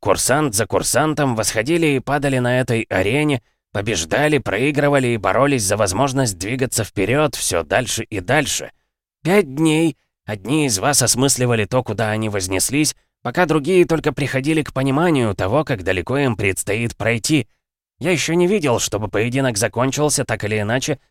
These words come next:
не снискав похвалы для обоих бойцов. Я еще не слышал об ученике, который не выкладывался бы на этом поле полностью,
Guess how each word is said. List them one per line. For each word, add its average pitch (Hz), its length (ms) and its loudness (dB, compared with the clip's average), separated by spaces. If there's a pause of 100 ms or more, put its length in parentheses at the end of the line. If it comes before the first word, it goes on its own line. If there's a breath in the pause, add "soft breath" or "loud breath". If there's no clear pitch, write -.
не 113 140 -2
снискав 113 480 -2
похвалы 101 480 2
для 98 220 -2
обоих 101 340 -2
бойцов. 113 560 -2 (400)
Я 123 140 -4
еще 143 260 0
не 143 120 2
слышал 147 560 2
об 120 140 0
ученике, 120 560 0
который 139 380 2
не 123 100 2
выкладывался 123 720 2
бы 107 100 -2
на 110 140 0
этом 107 280 0
поле 120 260 0
полностью, 123 720 2